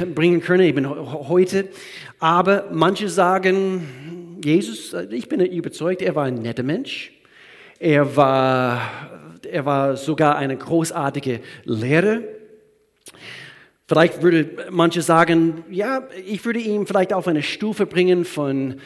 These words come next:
von, von Buddha oder Mohammed, wie auch immer. Aber sehr, sehr wichtig,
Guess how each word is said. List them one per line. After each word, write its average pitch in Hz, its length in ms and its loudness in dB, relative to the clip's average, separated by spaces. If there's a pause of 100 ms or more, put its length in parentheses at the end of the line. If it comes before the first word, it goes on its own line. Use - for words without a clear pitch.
(180)
von, 131 540 -4 (280)
von - 200 -12
Buddha 190 420 4 (120)
oder 131 180 -4
Mohammed, 170 560 0 (800)
wie 147 220 4
auch 160 160 2
immer. 175 380 2 (1300)
Aber 156 140 -4
sehr, 190 200 0
sehr 190 180 -2
wichtig, - 560 -2